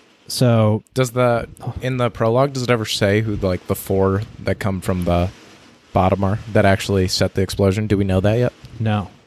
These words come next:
Speaker 1: We don't
Speaker 2: Okay.
Speaker 1: know who they are yet. I don't think
Speaker 2: Interesting.
Speaker 1: so.
Speaker 2: I mean, well, it seems like it's implied that it's the alchemists.
Speaker 1: Yeah.
Speaker 2: Right?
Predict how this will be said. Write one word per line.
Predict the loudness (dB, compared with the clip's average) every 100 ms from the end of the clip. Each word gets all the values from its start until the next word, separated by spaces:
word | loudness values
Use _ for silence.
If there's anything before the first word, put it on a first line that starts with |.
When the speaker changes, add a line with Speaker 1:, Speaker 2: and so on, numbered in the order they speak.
| _ _ -2
Speaker 1:
We |
don't | 0
Speaker 2:
Okay. | 2
Speaker 1:
know | 2
who | 2
they | 0
are | -2 -2
yet. | -4 -8 -16 -20 -20 _ _ -20 -20 _ -16 -2
I |
don't | 0
think | 2 0
Speaker 2:
Interesting. | -4
Speaker 1:
so. | -4 -6 -6 -14 _ _ 0
Speaker 2:
I | 2
mean, | 2 0 -4 2
well, | 2 2 -2 -12 -20 -20 -18 -10
it | -8
seems | -8 -6
like | -4
it's | -4 -2
implied | 2 4 4 4
that | 2
it's | 0
the | 0 0
alchemists. | 0 -4 -6 -6 -8 -10 -12 -16 -20 _ _
Speaker 1:
Yeah. | -2 0 2
Speaker 2:
Right? | 0 0